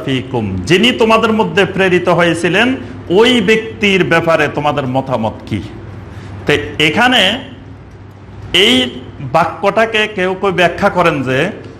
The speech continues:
যে দেখো যে আমাদের এই সরকার বাড়ির এখানে একজন লোক মারা গেছেন, ওনাকে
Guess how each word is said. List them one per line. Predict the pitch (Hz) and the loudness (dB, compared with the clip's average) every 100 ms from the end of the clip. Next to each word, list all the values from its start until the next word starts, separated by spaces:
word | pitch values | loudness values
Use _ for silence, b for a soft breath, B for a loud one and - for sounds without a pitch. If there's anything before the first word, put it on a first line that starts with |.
| - | -8
যে | 120 156 | 0 2
দেখো | 139 151 208 | 4 4 4
যে | 208 175 | 4 4
আমাদের | 151 156 175 202 | 4 4 2 2
এই | 196 196 196 - - | 2 0 -4 -10 -8
সরকার | - 180 220 214 | 0 2 4 4
বাড়ির | 214 208 196 | 4 4 4
এখানে | 185 196 190 | 2 0 2
একজন | 180 143 165 | -2 0 -2
লোক | 147 147 151 | -2 -2 0
মারা | 139 135 | 2 2
গেছেন, | 123 123 180 202 - B B - | 0 0 0 -2 -6 B B -4
ওনাকে | 139 160 165 | 0 2 2